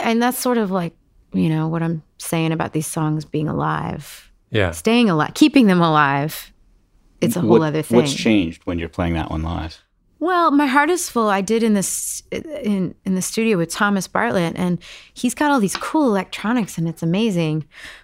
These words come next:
Speaker 1: But live, it's just bass, drums, piano, and organ. And sonically, we can take it to an intense place, but it's not the same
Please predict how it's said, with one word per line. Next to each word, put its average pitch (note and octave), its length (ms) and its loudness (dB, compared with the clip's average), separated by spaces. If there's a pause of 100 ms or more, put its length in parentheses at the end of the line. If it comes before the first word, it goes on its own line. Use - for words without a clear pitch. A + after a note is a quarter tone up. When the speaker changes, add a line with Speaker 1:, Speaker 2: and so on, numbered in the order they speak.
(120)
Speaker 1:
But G3 140 0
live, G#3+ 300 6
it's G3+ 140 0
just A3 220 -2
bass, F3+ 260 0
drums, F3+ 640 -2 (100)
piano, E3+ 440 0
and D3+ 120 -2
organ. E3+ 560 -4 (460)
And F3+ 460 -2 (420)
sonically, B3+ 640 6
we F3+ 120 6
can F3+ 220 2
take A#3 240 2
it D3+ 160 0
to F3 180 -2
an D#3+ 140 2
intense D#3+ 460 0
place, F#3 340 0
but - 240 0
it's F#3+ 220 -6
not A#3+ 220 0
the F#3+ 80 -4
same E3 680 -4